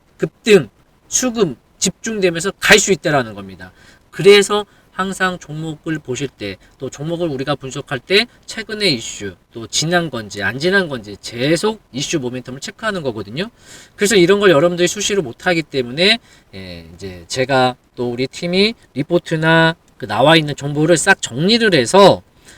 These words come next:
그 나오는 최근에 나왔었던 거에 픽 맞춰서 저 영상도 올려드리기도 하고 여러분들께 또 설명 제공도 해드리는 거예요. 자, 그래서 문자로 이렇게 보내드리고 있는 거고,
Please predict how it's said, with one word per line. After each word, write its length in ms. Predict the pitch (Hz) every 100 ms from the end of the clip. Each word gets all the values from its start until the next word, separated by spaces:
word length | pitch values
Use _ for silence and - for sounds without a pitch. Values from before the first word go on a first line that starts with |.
| _
그 300 | _ 202 220 202
나오는 580 | 107 160 208 208 165 101 _
최근에 420 | - 247 247 240
나왔었던 680 | 214 120 139 175 180 - 170
거에 180 | 156 160 -
픽 220 | - 254
맞춰서 600 | 104 - 143 135 196 247
저 80 | -
영상도 400 | 110 131 143 135
올려드리기도 680 | 110 120 110 107 101 101 104
하고 400 | 113 180 240 302 - - -
여러분들께 640 | 107 113 113 107 - 107
또 140 | 98
설명 400 | 98 180 180 120
제공도 400 | 98 120 139 202 165
해드리는 400 | 190 190 180 151
거예요. 300 | 90 90 101 _ _
자, 100 | 107
그래서 400 | - 180 220 214
문자로 400 | 156 156 180 160
이렇게 160 | 147 139
보내드리고 560 | - 127 151 135 131
있는 260 | 131 107 139
거고, 400 | 202 98 147 120